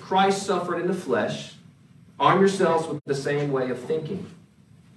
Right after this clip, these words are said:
Who has ever suffered in the flesh has ceased from sin, so as to live for the rest of time in the flesh, no longer for human passions, but for the will of God. For the time that is past suffices for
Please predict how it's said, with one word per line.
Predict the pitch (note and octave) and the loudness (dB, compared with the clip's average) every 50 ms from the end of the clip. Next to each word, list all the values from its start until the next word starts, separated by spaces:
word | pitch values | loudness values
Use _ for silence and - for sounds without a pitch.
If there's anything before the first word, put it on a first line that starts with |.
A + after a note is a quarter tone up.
| - - - | -20 -18 -8
Who | - C#3+ C#3+ | 0 2 2
has | C3+ B2+ - | 2 2 2
ever | B2+ B2+ B2+ - F3 F3+ | 0 0 0 0 0 -2
suffered | F3+ - E3 D#3+ D#3+ D#3 D3+ | -2 -2 -2 -4 -4 -4 -4
in | D3 | -6
the | C3 | -6
flesh | A2 - D3 D3+ C#3 C3 A#2+ - - | -6 -6 -4 -2 -2 -2 -4 -4 -6
has | A2+ A2 - - | -8 -8 -8 -10
ceased | - C3+ D#3 C#3+ - - - - | -10 -10 -10 -8 -10 -12 -14 -16
from | - - - C3+ C3 C3 B2+ - - - | -18 -12 -8 -6 -6 -6 -6 -8 -10 -12
sin, | - - - C#3+ C#3 C3+ A2 - - - - - - - - - - - - - - - | -16 -14 -10 -8 -8 -6 -8 -8 -10 -12 -16 -20 -20 -20 -20 -20 -20 -20 -20 -20 -20 -18
so | - - C3+ | -4 0 2
as | C3+ C3+ C3+ C3+ | 2 2 2 0
to | C3+ | -2
live | B2 A#2+ C3 D3 D#3 D#3 D#3 - | 0 4 4 6 6 6 6 4
for | C3+ | 0
the | B2+ A#2+ | -4 -4
rest | A2+ B2+ C#3 - - | -4 -4 -4 -4 -6
of | - - - | -10 -12 -10
time | - A2+ A2+ G#2 G#2 G2+ G2+ - | -8 -6 -6 -6 -6 -8 -6 -4
in | - F3+ G3 | -2 0 0
the | F#3+ | 0
flesh, | - - - G2 F2+ - - - - - - - _ - - - - | 0 -2 -6 -6 -6 -6 -8 -12 -14 -18 -20 -20 _ -20 -20 -12 -6
no | G#2+ A#2 D3 | -2 0 0
longer | D#3+ D#3 D#3 C#3+ C#3+ D3 | 2 2 2 0 0 -2
for | D3 - B2+ | -4 -8 -12
human | - C3 C3 C3 C#3+ C#3 | -12 -10 -8 -8 -6 -8
passions, | - - F2+ - - - - - - - - - - - - - - _ - - - | -6 -6 -8 -8 -8 -10 -12 -14 -14 -14 -16 -20 -20 -20 -20 -20 -20 _ -20 -14 -10
but | G2 F#2+ | -10 -6
for | - A2 | -4 -4
the | F#2+ G2 | -2 -2
will | F#2+ F2+ F2 F#2 | -2 -2 -2 -4
of | F2+ - | -4 -4
God. | A2 - F#2 - - - - - - - - - - - - _ _ - - - - - - - _ - - - - - - - | -2 -2 -2 -2 -4 -8 -12 -16 -20 -20 -20 -20 -20 -20 -20 _ _ -20 -20 -20 -20 -20 -20 -20 _ -20 -20 -20 -20 -20 -10 -8
For | D#3 | -6
the | C#3 C#3 | -4 -4
time | C#3 C#3+ D#3+ D#3+ E3+ F3+ F#3 F#3+ G3 G3 G3 F#3+ - - - - - | -2 0 2 2 4 4 4 4 2 0 -2 -6 -10 -16 -20 -8 -4
that | - C3 | 0 0
is | C3 C3 C3+ | 0 0 -2
past | C3 - F3+ E3+ C#3 B2 B2 B2 - | -2 0 0 2 2 2 0 -2 -6
suffices | - A#2 - - D#3 D3 D3 - C#3+ | -10 -4 -2 0 0 0 -2 -4 -8
for | C#3 - C3 | -10 -10 -10